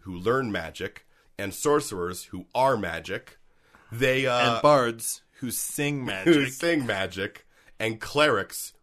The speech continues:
Speaker 1: who pray for magic.
Speaker 2: And druids who nature magic.
Speaker 1: <laughs>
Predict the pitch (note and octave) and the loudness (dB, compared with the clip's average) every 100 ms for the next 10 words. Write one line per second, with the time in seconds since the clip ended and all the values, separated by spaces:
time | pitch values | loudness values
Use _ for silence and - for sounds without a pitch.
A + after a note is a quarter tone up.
0 | _ F#2+ - - C3+ C#3+ C#3 G2+ F2 D#2+ | _ -14 -6 -2 2 2 0 -4 -6 -6
1 | D2+ - G#2+ - - B2 A2+ A#2 D3 D3 | -6 -4 -6 -6 -8 -6 -6 -2 0 0
2 | A2 G#2+ A#2 - - _ A#2+ A2 A2+ D3 | -2 -4 -8 -10 -12 _ -10 -4 0 0
3 | C#3+ A#2 G2+ F#2+ G2 A2+ B2+ - | 0 -4 -4 -6 -6 -6 -6 2